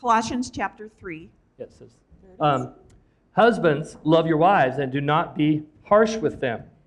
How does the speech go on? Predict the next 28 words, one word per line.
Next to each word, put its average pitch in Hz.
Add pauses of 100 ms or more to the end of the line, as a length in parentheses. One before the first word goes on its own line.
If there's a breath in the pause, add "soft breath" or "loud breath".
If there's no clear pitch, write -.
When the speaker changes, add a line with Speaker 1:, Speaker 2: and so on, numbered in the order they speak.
(1300)
Speaker 2:
We 220
wanna 240
start 294
with 294
the 196
story. 196 (880)
Thirty-seven 240
and 196
a 185
half 185
years 214
ago, 170
we 170
got 175
married, 147 (340)
and 185
it, 208
at 214
that 190
ceremony, 180
not 180
far 190
from 190
here 185
in 165
Knox 185
Presbyterian 170
Church, 180